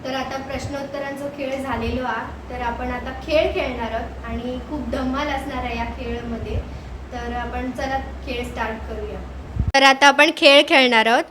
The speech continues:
आणि, अ, पहिलो खेळ हा फुग्यांचो. तर इकडे फुगे ठेवलेले असणार आहेत आणि, अ, ते फुगवायचे आणि तिकडे जे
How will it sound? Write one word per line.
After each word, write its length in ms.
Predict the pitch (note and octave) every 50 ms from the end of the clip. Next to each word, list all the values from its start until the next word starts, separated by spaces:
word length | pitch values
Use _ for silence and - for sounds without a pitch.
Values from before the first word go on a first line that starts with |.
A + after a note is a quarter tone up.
| - -
आणि, 440 | A#3+ A#3 A#3 A#3+ B3 B3+ C4 C4 C4
अ, 340 | B3+ B3+ B3 B3 B3 B3 B3+ B3 - - -
पहिलो 280 | C#4 B3+ C4 B3+ C4+ C#4 C#4
खेळ 200 | - E4 C#4+ C#4
हा 80 | C#4 D4
फुग्यांचो. 680 | D4 F4 C#4+ B3 C4 C4 C4 C4 B3 C4 A#3+ A#3 D4 - - - - - _ -
तर 120 | C4+ C4
इकडे 240 | C4+ C4 C4+ C4+ C#4+
फुगे 300 | D4 D4 D#4+ C4 C#4 D4+
ठेवलेले 400 | D4+ E4 D#4 D4+ C#4+ D4 D4+ D4
असणार 380 | D4 C#4+ C#4 C#4+ C#4+ C4 B3+ B3
आहेत 140 | C4 D#4+ E4 - -
आणि, 300 | - A#3+ A#3+ B3 B3+ C4
अ, 140 | C4 C4 C4 C4 B3+
ते 80 | C#4+ C#4+
फुगवायचे 680 | C#4+ - E4 C4 B3+ C#4 C#4+ C#4+ D#4+ D#4 - C#4 C#4
आणि 260 | D4+ A3+ B3 B3+ C4+ B3+
तिकडे 280 | C#4 C4 - C#4 C4+ C#4
जे 140 | C4+ C#4+